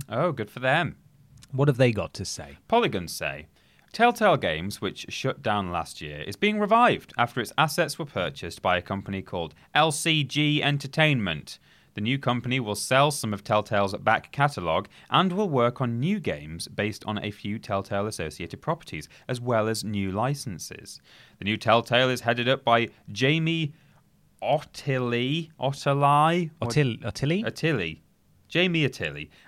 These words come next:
Speaker 1: and Brian Waddle."
Speaker 2: Didn't he recently go into administration?
Speaker 1: Brian Waddle?
Speaker 2: No,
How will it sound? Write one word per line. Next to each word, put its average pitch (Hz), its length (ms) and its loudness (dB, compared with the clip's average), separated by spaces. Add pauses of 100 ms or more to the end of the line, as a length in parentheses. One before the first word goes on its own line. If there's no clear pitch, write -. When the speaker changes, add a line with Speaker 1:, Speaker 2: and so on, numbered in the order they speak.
Speaker 1:
and 120 220 2 (240)
Brian 160 580 4
Waddle." 87 480 2 (160)
Speaker 2:
Didn't 226 220 -2
he 214 60 0
recently 202 300 0
go 175 160 2
into 165 560 0 (320)
administration? 147 760 0 (480)
Speaker 1:
Brian 117 220 0
Waddle? 92 400 -4
Speaker 2:
No, 139 360 2